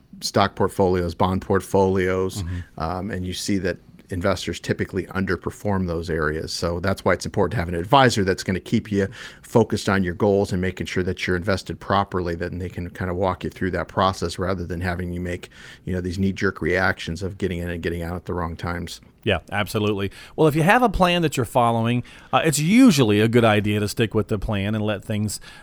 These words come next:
Speaker 2: uh, work that plan so that you can kind of, you know, go follow the strategy, or maybe you don't have a plan or you need to get one, um, or, you know,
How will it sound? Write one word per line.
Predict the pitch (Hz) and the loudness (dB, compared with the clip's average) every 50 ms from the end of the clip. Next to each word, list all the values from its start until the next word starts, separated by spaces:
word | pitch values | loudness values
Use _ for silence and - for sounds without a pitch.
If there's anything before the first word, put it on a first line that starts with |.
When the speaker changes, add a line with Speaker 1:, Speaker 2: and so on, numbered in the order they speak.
| - - | -4 -2
Speaker 2:
uh, | 110 104 98 95 | 0 0 2 6
work | 104 147 190 185 - | 8 8 8 8 6
that | 139 117 104 - - | 4 2 2 2 -2
plan | - 113 101 98 110 117 | -2 -2 0 0 0 0
so | - 123 | 0 0
that | 110 107 98 - | 0 0 0 -2
you | 120 | -2
can | 104 113 110 | 0 0 -2
kind | 104 117 113 110 107 | 0 0 0 0 0
of, | 104 98 98 | 0 -2 -2
you | - 113 | -4 -4
know, | 110 104 101 | -2 -2 -2
go | 98 104 107 107 110 104 104 113 110 104 104 - - - | 0 2 2 2 2 0 -2 -8 -12 -12 -14 -16 -18 -4
follow | - - 120 113 107 | 2 4 4 4 4
the | 98 104 | 0 -2
strategy, | - - - 139 123 117 113 110 104 107 117 131 131 - - - | -4 0 2 4 4 4 4 2 0 0 -2 -2 -2 -6 -8 -2
or | - 117 120 | 2 4 4
maybe | 123 123 127 131 151 | 6 6 6 6 6
you | 160 160 | 6 6
don't | 131 135 143 165 156 | 10 10 8 8 8
have | 139 123 113 | 4 4 4
a | 113 107 | 2 0
plan | 104 113 107 107 110 120 | 0 0 0 2 2 2
or | 127 120 117 | 2 2 2
you | 113 110 | 2 2
need | 107 113 117 120 104 | 4 4 4 2 2
to | 104 | 0
get | 92 98 120 143 - 87 | 0 4 4 4 4 4
one, | 110 107 101 98 98 107 117 120 123 | 2 0 0 0 0 0 0 0 -2
um, | - 104 104 104 101 101 101 104 | -2 -2 -2 0 0 0 -2 -2
or, | - 113 110 113 127 131 - | -2 -2 -2 -2 -2 -4 -4
you | - 147 | -4 -2
know, | 123 104 107 | 0 0 0